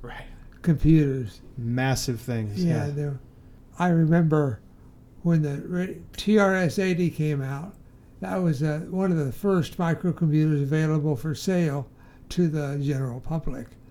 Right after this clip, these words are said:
Speaker 2: the Radio Shack computer. And I remember going home to my wife and telling her I wanted to buy a, a, a computer, <laughs> and she was startled.
Speaker 1: Yeah, yeah. 'Cause it
Speaker 2: Right.
Speaker 1: wasn't, it wasn't computing in the same,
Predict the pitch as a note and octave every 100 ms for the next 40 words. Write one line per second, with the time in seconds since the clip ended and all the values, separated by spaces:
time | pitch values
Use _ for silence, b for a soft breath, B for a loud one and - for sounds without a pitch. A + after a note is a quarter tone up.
0 | b b b b b b - - G3 F3
1 | E3 D#3+ C#3+ G#2 E3 D3 - C3 C#3+ C#3
2 | C3+ - - b b b b b b -
3 | - F3+ F#3 F3+ F3 E3 D#3+ C3 E3 D#3+
4 | E3 D#3+ D#3 E3+ C#3+ D#3 C#3+ D#3 D3 D3
5 | D#3 D#3 D3+ D3 C#3+ C3 B2+ - D#3+ -
6 | - F#3+ A3 - - D#3 - D#3+ C#3+ C#3
7 | - B B - G#3+ F#3 - G#3+ A#3 A#3
8 | E3+ - - - - - b b b b
9 | b b - - G#3+ G3+ F3 B2+ A2 A2
10 | D#3+ D3 G#2 - - A#2+ - - - -
11 | - - - - - - G3+ A3+ B3 G#3+
12 | G#3+ G3+ A3+ A3 F#3 E3+ D#3 - G#3+ G3
13 | F3+ E3 D3+ - G3 F3+ E3+ D3+